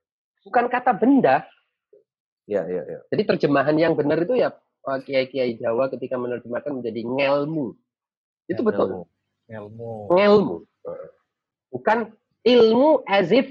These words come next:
Speaker 1: it, it is a noun. Bukan. Pengetahuan itu bukan suatu kata ker-, kata benda. Bukan. Dia hasil dari kerja.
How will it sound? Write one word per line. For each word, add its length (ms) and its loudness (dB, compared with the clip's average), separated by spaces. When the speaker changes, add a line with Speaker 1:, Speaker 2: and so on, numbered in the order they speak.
Speaker 1:
it, 240 0
it 160 2
is 240 0
a 80 0
noun. 560 2
Bukan. 320 -4
Pengetahuan 640 4
itu 160 2
bukan 480 0
suatu 400 -4
kata 240 -4
ker-, 320 -8
kata 240 -2
benda. 320 -2
Bukan. 240 -16
Dia 160 4
hasil 400 4
dari 160 4
kerja. 400 -2